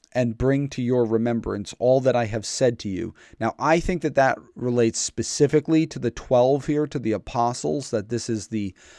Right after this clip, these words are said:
special work of the Spirit among them, that they might be his chosen witnesses, and that they m-, would be able to relate the words and the acts of Jesus accurately to the world.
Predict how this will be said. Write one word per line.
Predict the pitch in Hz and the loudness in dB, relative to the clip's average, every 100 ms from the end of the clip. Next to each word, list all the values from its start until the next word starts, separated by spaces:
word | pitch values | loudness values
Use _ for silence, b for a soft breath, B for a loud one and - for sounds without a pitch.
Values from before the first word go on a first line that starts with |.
| B | B
special | - - - 143 160 135 | -14 -4 2 4 4 2
work | 127 139 - | 2 2 0
of | 110 | -2
the | 110 | -4
Spirit | - 143 131 117 | -2 2 4 4
among | 120 120 127 | 2 4 6
them, | 160 127 | 6 6
that | 120 110 | 2 4
they | 139 139 | 4 4
might | 123 120 120 - | 2 0 -2 -2
be | 123 120 110 b b | 0 0 0 b b
his | - 156 139 - | 0 2 2 -2
chosen | - - 139 127 127 113 | -2 2 2 2 0 -2
witnesses, | 113 123 113 107 90 95 90 - - - | 2 2 2 -6 -6 -8 -8 -8 -12 -8
and | - 110 104 | -4 -4 -2
that | 107 101 | -2 -2
they | 123 127 | 0 0
m-, | 117 107 - 113 - | 0 -6 -10 -10 -10
would | 123 120 123 113 - | -10 -2 0 0 -2
be | 123 120 | 0 2
able | 127 123 | 4 2
to | 120 127 | -2 -4
relate | 113 117 117 131 135 113 b b b b | -2 0 2 2 0 -4 b b b b
the | 123 | -2
words | 120 113 135 131 117 - - | 0 4 4 4 2 -4 -6
and | 113 | -2
the | 110 - | -2 -2
acts | 127 120 - | -4 -4 -6
of | 113 107 | -8 -4
Jesus | 123 123 110 95 - - | -2 -2 -4 -6 -8 0
accurately | 127 123 131 107 107 101 | 0 0 -4 -4 -4 -8
to | - 117 | -8 -6
the | 104 | -6
world. | 101 113 101 92 | -2 0 0 -4